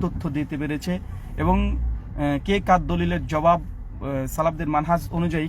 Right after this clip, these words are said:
কিতাবপত্রের আলোকে, আহ, উসুলে মুহাদ্দিসদের মানদণ্ডে কে দিতে পেরেছে কত, আহ, এটা জাতি দেখে নিক। খুব, আহ, ইলমের বহ-, বহর দেখাচ্ছে। কেন আমি আবু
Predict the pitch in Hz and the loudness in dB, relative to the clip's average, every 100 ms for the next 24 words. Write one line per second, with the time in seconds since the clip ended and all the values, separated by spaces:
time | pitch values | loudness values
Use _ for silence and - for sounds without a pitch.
0 | - 185 180 143 165 - 165 147 151 180 | -2 2 2 2 -4 -2 -2 4 4 4
1 | 170 160 - - - - - - 160 156 | 2 -4 -6 -14 -16 -16 -16 -2 0 2
2 | 143 147 - 165 190 175 170 156 165 156 | 0 -4 -4 -4 0 2 2 2 -2 0
3 | 160 151 156 170 190 151 170 - 175 139 | 0 2 4 6 4 4 -4 -4 -4 -4
4 | 165 165 165 160 165 156 226 269 - - | -4 -4 -4 -6 -6 -6 -6 -10 -10 -12
5 | - - 147 143 135 123 - - - - | -10 -8 -4 -2 -2 -4 -8 -12 -12 -4
6 | 165 156 160 160 156 165 147 120 - - | 0 2 2 0 0 2 2 2 -6 -12
7 | - - 190 160 156 143 127 120 160 175 | -12 -6 -4 -2 -2 -2 2 4 4 4
8 | 165 151 156 123 160 170 135 131 - - | 0 -2 -2 0 2 2 2 -4 -8 -4
9 | 202 202 190 | -2 0 0